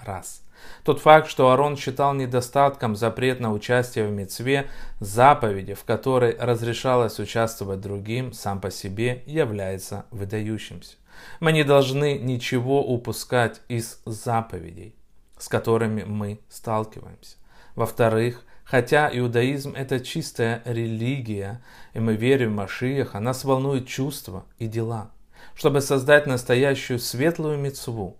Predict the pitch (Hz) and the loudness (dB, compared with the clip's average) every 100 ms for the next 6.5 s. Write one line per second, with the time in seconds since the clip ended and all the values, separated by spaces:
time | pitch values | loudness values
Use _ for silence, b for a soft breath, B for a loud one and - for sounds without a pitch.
0 | - 107 104 110 127 117 104 101 117 127 | -8 -4 -2 -2 -2 -2 -4 -2 -2 -4
1 | - - B B B - 127 127 131 120 | -8 -14 B B B 2 6 6 4 2
2 | 113 113 120 107 - 110 107 113 92 - | 2 2 0 -2 -4 0 2 0 -4 -10
3 | 123 110 95 - 113 - - 101 - - | -4 -4 -4 -8 -12 -14 -14 -12 -14 -20
4 | - _ - 127 123 123 123 117 113 123 | -20 _ -2 2 2 2 0 2 2 4
5 | 139 113 - 110 123 131 123 - 131 127 | 2 0 -2 2 2 2 0 -4 -6 -4
6 | 139 127 - - - | -4 -4 -8 -12 -16